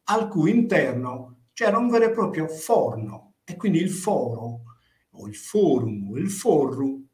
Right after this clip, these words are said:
prende il nome proprio dal fatto che all'interno di questo tempio vi era un forno dove veniva tenuto acceso il fuoco perenne,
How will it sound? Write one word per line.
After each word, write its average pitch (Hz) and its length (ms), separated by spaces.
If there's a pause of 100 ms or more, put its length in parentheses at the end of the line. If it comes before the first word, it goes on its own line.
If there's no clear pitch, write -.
(120)
prende 185 440
il 233 100
nome 170 400
proprio 143 480
dal 190 200
fatto 156 520
che - 400 (460)
all'interno 139 720
di 160 120
questo 247 380
tempio 147 400
vi 175 160
era 120 420 (500)
un 240 260
forno 156 460
dove 196 240
veniva 160 500
tenuto 196 440
acceso 185 500
il 196 120
fuoco 170 340
perenne, 151 520